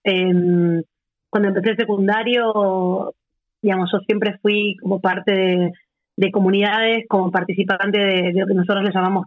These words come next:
kinder o espacios, eh, juveniles, ad-, de infancia, adolescencia, eh, de educación no formal,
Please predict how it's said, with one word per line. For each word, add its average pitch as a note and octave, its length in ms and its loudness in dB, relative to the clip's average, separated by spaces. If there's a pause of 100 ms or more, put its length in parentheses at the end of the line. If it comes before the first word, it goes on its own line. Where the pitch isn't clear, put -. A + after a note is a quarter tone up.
(120)
kinder G3 460 2
o F#3+ 160 0
espacios, F#3 540 -2 (200)
eh, E3+ 320 0 (340)
juveniles, G#3 600 0
ad-, F#3+ 220 -2 (100)
de F#3 100 4
infancia, G#3 460 0
adolescencia, G3 800 0
eh, F3+ 140 0
de F3 280 0 (120)
educación F#3 400 -2
no G3 160 -2
formal, G3 460 0